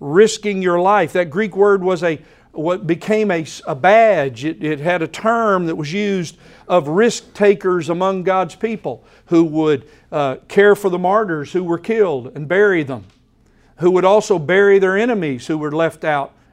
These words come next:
and didn't have burials, who went to see the sick. And I reminded you last week, when these risk takers for the gospel were doing what they were doing and caring for the sick, they didn't have any antibiotics. They couldn't take a shot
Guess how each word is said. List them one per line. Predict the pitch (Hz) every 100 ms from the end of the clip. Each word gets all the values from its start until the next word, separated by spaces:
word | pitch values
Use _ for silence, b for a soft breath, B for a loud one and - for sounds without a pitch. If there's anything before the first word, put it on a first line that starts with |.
| -
and | 151 139
didn't | 165 147 135 - -
have | 151 139
burials, | 147 151 135 120 175
who | 185
went | 185 208
to | 175
see | - 214
the | 165
sick. | - - 240 143
And | 170
I | 160
reminded | 156 180 226 262 196 147
you | 175
last | 170 175 170 -
week, | 226 170 - b b b b _ _ _
when | 190 180 190
these | 190 233 165
risk | 190 240 - -
takers | 214 208 202 170
for | 185
the | 165
gospel | 156 185 214 214 185 160
were | 156
doing | 147 202 214 185
what | 170
they | 180
were | 160
doing | 156 190 202 165
and | 147
caring | 202 208 190
for | 160
the | 147
sick, | 143 240 214 - B
they | 165 196
didn't | 240 240
have | 208 254
any | 247 190 196
antibiotics. | 196 160 160 208 254 - - - _ _ _ _ _ _ _ _ _ _ _ _ _ _ _ _ _
They | 143 214 247
couldn't | 269 220
take | 220 247
a | 196
shot | - 226 262 165